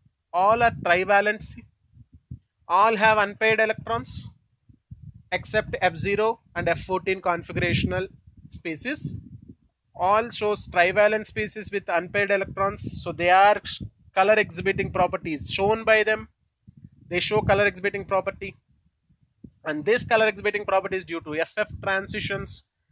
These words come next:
and because of the unpaired electrons they show paramagnetic nature, and who does not have unpaired electrons will not have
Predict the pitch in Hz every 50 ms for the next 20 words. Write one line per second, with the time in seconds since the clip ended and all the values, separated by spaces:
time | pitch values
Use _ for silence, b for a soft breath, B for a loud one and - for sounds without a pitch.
0 | _ - - - - - 143 143 139 131 - 165 - - 226 233 240 214 233 233
1 | 196 190 208 196 196 202 185 208 208 196 190 190 190 - - 185 190 190 180 151
2 | 165 185 175 - - - - 190 190 190 175 - _ - 180 180 190 202 208 208
3 | 208 208 202 202 196 190 185 202 196 196 190 - - 190 190 190 185 180 - -
4 | 190 185 185 _ _ _ _ - - - - - - 151 156 151 143 - 170 170
5 | - - 156 165 160 160 185 196 202 190 180 196 196 185 180 180 175 175 185 180
6 | 170 165 165 - 170 165 165 160 147 143 143 143 147 151 156 151 - - 151 160
7 | 185 208